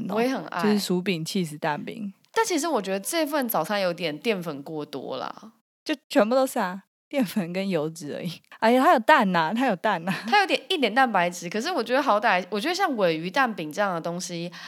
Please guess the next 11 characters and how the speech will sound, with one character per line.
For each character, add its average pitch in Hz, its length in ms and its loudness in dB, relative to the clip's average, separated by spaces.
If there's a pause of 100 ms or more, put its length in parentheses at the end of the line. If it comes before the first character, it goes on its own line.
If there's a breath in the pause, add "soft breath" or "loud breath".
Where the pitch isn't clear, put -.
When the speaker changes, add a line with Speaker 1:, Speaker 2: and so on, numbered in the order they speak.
Speaker 2:
好 220 240 2
歹 220 240 4
营 190 140 -6
养 190 180 -2
成 175 240 -6
分 190 220 -4
会 196 120 0
高 156 300 -2
一 147 80 -10
点 139 340 -14
点。 139 240 -12